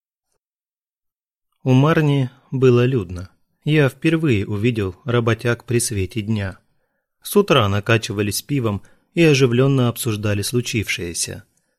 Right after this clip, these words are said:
Кто-то показывал царапины и рассказывал что-то о здоровенных когтях. Хотя царапины выглядели так, что было очевидно. Их обладатель просто упал и ободрался, удирая.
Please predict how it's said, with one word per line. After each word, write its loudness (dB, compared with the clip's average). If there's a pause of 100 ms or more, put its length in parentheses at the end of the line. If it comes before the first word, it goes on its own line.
(180)
Кто-то 0
показывал 0
царапины -4 (400)
и 0
рассказывал 2
что-то -2
о -2
здоровенных 0
когтях. -8 (640)
Хотя -2
царапины 2
выглядели 2
так, -2 (140)
что -2
было 4
очевидно. -4 (540)
Их -2
обладатель 4
просто -2
упал 0 (120)
и 2
ободрался, 0
удирая. -6